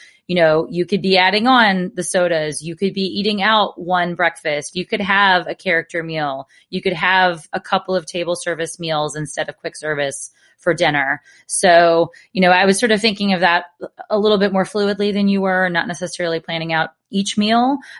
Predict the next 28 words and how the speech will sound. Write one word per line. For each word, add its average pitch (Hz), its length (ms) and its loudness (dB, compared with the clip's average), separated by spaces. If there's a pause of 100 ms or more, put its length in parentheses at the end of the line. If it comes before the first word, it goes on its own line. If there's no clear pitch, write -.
But, 175 420 2
uh, 160 440 0
yeah, 175 200 2
I 170 100 -2
think 185 200 -4
it's 190 140 -8
entirely 180 460 0
possible 165 600 -2 (120)
to, 156 200 0
you 190 120 0
know, 160 140 -4 (120)
and 180 80 -2
have 175 160 0
a 170 40 -4
beer 175 240 0
or 160 60 -2
two, 151 320 -8
which - 260 -8
is, 160 240 -6
uh, 156 240 0
I 165 120 0
know 156 120 -2
a 151 40 -2
lot 151 100 0
of 147 60 -12
people 160 180 -8
enjoy, 165 300 2
and 202 360 4